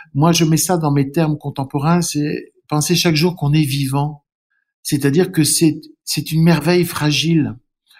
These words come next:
Et, et, et il faut se, se réjouir de cette merveille fragile. Euh, en ce moment, quand on demande à un ami, « Tu vas bien ? » Eh ben, il répond sincèrement, «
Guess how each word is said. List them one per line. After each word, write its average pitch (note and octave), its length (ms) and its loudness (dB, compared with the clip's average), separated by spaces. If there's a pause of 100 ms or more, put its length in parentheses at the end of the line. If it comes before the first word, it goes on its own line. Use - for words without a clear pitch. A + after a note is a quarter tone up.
(280)
Et, C#3+ 120 4
et, F3 380 -2
et G3 160 0
il F#3 80 -2
faut F3 140 -2
se, E3+ 320 2
se - 180 -4
réjouir E3+ 480 2
de D3 60 -2
cette D3 260 -4
merveille D3 400 2
fragile. C#3 640 -6 (640)
Euh, C#3 440 -2 (200)
en E3+ 80 4
ce E3+ 120 -2
moment, B3 240 4
quand A3 200 0
on F3 80 4
demande E3 240 2
à D3 80 2
un C#3+ 80 0
ami, « D3+ 340 2
Tu E3 120 -4
vas C#3+ 120 0
bien ? » F#3+ 420 0 (840)
Eh C#3 60 -8
ben, - 320 2
il D#3+ 80 2
répond F3 400 0
sincèrement, « G3+ 800 0